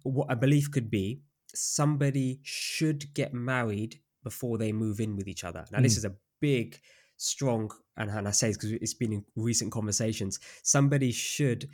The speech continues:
Speaker 1: get married before they move in with each other. Now, this is a strong belief that my culture would hold, and it gets stronger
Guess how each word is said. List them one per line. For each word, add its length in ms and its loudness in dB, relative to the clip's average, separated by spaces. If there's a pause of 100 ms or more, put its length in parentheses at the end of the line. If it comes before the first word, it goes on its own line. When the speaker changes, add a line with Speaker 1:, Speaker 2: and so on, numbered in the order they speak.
(300)
Speaker 1:
get 240 2
married 440 -2
before 260 -6
they 100 -2
move 260 -2
in 160 -2
with 120 -6
each 160 -12
other. 200 -10
Now, 160 -2
this 200 2
is 120 -2
a 80 -2
strong 480 0
belief 520 0
that 280 -6 (340)
my 220 0
culture 440 -2
would 160 -6
hold, 600 -4 (380)
and 140 2
it 80 -2
gets 260 -2
stronger 560 0